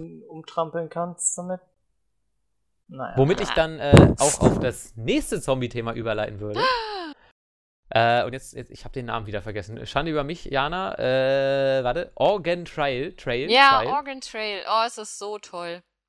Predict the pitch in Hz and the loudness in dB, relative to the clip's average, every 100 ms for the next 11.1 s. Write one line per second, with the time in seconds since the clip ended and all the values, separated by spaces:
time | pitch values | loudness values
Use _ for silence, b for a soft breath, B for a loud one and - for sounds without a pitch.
0 | _ _ - 127 - 190 180 131 120 110 | _ _ -8 -4 0 2 2 0 -2 -4
1 | 117 107 107 113 165 - 139 151 139 143 | -6 -4 -2 0 -2 -2 -4 -2 -2 -6
2 | - 160 156 160 143 143 131 131 117 - | -8 -8 -6 -6 -6 -6 -4 -2 -2 0
3 | 127 165 127 - - 123 - - - 110 | -2 -2 -6 -8 -10 -12 -12 -14 -10 -10
4 | - - - b b b b - _ - | -10 -14 -20 b b b b -20 _ -6
5 | - - 185 185 185 190 190 _ _ _ | -4 -2 -2 -2 -4 -8 -18 _ _ _
6 | _ 175 156 143 226 277 _ _ _ _ | _ -16 -14 -12 -16 -20 _ _ _ _
7 | _ _ _ B B B 214 240 240 - | _ _ _ B B B -2 0 0 4
8 | 202 208 196 214 - - 240 226 190 190 | 4 4 0 -4 -10 -16 -14 -6 -6 -6
9 | 190 - _ _ _ 208 214 214 220 208 | -14 -20 _ _ _ -16 -14 -14 -14 -10
10 | 208 233 262 202 - - 214 - 214 202 | -8 -8 -12 -16 -16 -16 -16 -16 -14 -8
11 | 196 | -8